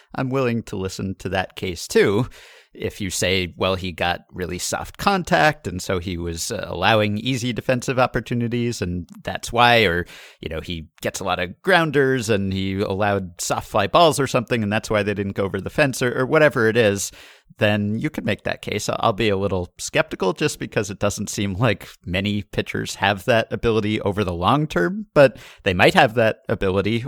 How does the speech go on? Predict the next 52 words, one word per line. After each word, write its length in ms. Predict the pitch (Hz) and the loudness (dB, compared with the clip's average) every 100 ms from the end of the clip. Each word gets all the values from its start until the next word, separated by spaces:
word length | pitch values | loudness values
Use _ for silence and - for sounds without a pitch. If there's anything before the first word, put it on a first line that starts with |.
| - | -4
or 160 | 90 | -4
at 140 | 90 95 | -2 -4
least 220 | 90 - | -6 -2
that 180 | 92 - | -2 -2
result, 500 | 98 - 104 - - - | -2 2 2 0 -10 -4
over 300 | 95 87 90 | -4 -4 -6
a 80 | |
single 320 | - 123 165 - | -4 -4 -2 -4
season. 460 | - - - - - | -6 -10 -10 -10 -10
So 260 | - 90 | -6 -2
if 120 | 90 - | -2 -4
you 80 | |
want 200 | 90 90 | -4 -4
to 60 | 87 | -4
say 140 | - 90 | -4 -2
that's 240 | 92 - | -4 -6
the 60 | - | -4
case, 380 | 139 127 98 - | 0 2 0 -2
that 220 | 101 87 - - - | -4 -4 -12 -20 -16
so-and-so's, 880 | - 95 95 87 104 95 90 85 - | -4 0 0 0 -2 0 -2 -4 -2
uh, 200 | 92 90 | -2 0
expected 800 | - - - 101 - 101 92 82 82 | -2 -4 -2 -2 0 -4 -4 -8 -4
weighted 260 | 104 92 | -4 -2
on 120 | 95 90 | -4 -2
base 380 | 95 95 92 | 0 0 0
or, 240 | 92 87 90 | -2 -4 -4
or 260 | 98 90 87 - - - - - | -4 -2 -4 -8 -20 -14 -12 -6
exit 340 | - 92 104 - | -2 0 -2 -2
velocity 360 | 107 98 - 95 | 0 0 0 -2
allowed 460 | 87 92 95 92 | 4 4 6 2
or 140 | 92 87 | 0 -2
whatever 400 | 90 87 90 85 | -2 -2 -2 -2
was 320 | 87 87 - | -4 -6 -6
really 220 | 90 92 | -4 0
low, 260 | 117 165 101 | 4 4 2
he 120 | 101 | -2
just 240 | 104 - | -8 -8
did 120 | 95 | -6
a 40 | - | -6
great 320 | - - - | -8 -10 -8
job 280 | - 92 110 | 0 0 2
of 140 | 92 | -2
inducing 500 | 87 82 95 - 92 | -4 -4 -6 -6 -8
soft 280 | 82 92 87 | -4 -6 -4
contact, 540 | - 202 - 117 117 - | -2 -2 2 4 4 0
and 160 | 95 | -4
he 80 | 92 | -4
should 220 | 92 - | -6 -8
get 160 | 107 - | -8 -2
credit 260 | - - | 0 0
for 140 | - 92 | -2 0
that. 260 | 95 101 | 2 0